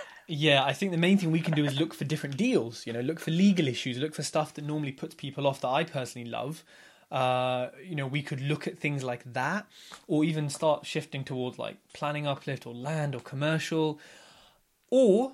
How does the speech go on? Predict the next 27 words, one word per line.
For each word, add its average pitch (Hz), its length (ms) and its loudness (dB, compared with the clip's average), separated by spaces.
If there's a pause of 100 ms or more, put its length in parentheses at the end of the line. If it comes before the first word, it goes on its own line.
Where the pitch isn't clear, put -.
lowering 180 380 6
your 175 100 2
expecta-, 180 400 -4
I - 40 -2
mean, 170 120 4
you, 175 180 -2
you 196 180 4
have 208 200 2
to 151 80 -2
lower 139 120 4
your 127 120 0
expectations 131 500 -8
no 135 100 0
matter 131 200 -2
what, 120 380 -4
like, 127 180 -8
on 120 160 -6
anything 143 340 -2
you're 120 120 -4
offering, 123 360 -6
really, 135 280 0
compared 139 420 -4
to 123 80 -12
the 117 80 -8
past. 123 560 -4 (540)
Um, 127 460 -6 (440)
but, 156 460 0